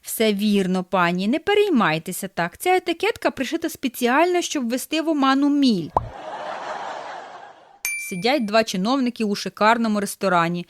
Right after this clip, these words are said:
п'ють дорогущий коньяк, закушують канапками з чорною ікрою, байдуже колупають виделкою лобстера. Один сумно каже: "Ти знаєш, Вадиме, щось зі мною дивне відбувається.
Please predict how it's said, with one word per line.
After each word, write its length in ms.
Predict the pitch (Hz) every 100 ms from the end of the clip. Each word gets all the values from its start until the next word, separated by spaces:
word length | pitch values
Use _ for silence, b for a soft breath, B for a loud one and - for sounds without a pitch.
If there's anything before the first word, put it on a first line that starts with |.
| B B
п'ють 260 | - 311 214
дорогущий 560 | 208 196 214 208 -
коньяк, 560 | 175 180 180 233 294 240
закушують 600 | 196 190 269 - 214 -
канапками 640 | 190 175 247 294 - 254
з 60 | 247
чорною 420 | - 254 233 226
ікрою, 480 | 226 - 214 214 208 B B _
байдуже 420 | 311 320 247 233
колупають 600 | 220 214 208 196 214 208 190
виделкою 640 | 185 240 277 - 220 202
лобстера. 680 | 202 320 359 - 254 247 247 B B
Один 300 | - 190 214
сумно 340 | 208 220 208 208
каже: 400 | 202 190 190 208 B B B B B
"Ти 120 | -
знаєш, 500 | 277 269 294 294 262
Вадиме, 480 | 240 220 233 233 240 226 B B
щось 320 | - 330 269
зі 160 | 269
мною 560 | 262 285 277 254 254 247 233
дивне 500 | 190 247 247 226 214
відбувається. 920 | 214 202 208 214 214 208 - 208